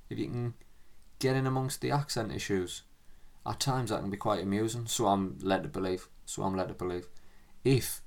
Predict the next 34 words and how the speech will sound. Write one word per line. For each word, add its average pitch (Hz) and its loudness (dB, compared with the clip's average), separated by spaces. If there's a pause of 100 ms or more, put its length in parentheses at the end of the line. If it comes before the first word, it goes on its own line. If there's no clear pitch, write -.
(540)
you 110 2
would 110 4
like 107 4
to 107 -2
join 98 0
the 101 4
ranks 101 4
of 92 -6
the 95 6
eight 101 4
beautiful 101 0
bastards 98 0
who've 98 2
already 98 4
left 92 -2
five-star 98 4
reviews 98 4
for - -4
hashtag 95 0
P 104 0
B 98 4
G, 98 2 (200)
Franchise 101 0
Buys 98 2
Games, 98 -2 (520)
jump 123 2
over 110 2
to 87 4
Apple 113 4
Podcasts, 98 -2
search 101 2
Franchise 107 0
Buys 90 -2
Games. 92 -4